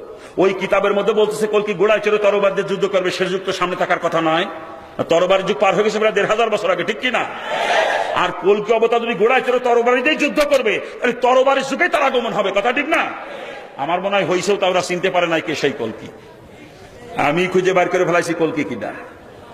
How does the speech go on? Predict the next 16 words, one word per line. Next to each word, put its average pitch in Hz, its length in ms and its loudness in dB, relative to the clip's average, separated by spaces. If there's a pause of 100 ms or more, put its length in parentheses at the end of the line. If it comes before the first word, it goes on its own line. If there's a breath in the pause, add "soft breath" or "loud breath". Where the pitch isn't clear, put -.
(840)
কল্কি 208 360 4
শব্দটা 214 440 2
সংস্কৃত 214 560 -2
শব্দ, 190 320 0
যার 180 160 2
বাংলা 180 200 0
অর্থ 180 140 0
প্রশংসিত। 180 600 -2 (600)
কল্কি 190 200 0
শব্দের 185 280 0
অর্থ 196 180 0 (1000)
প্রশংসিত। - 440 0
মোহাম্মদ 208 360 2
শব্দের 208 260 0
অর্থ 202 160 0
কি? 139 200 -4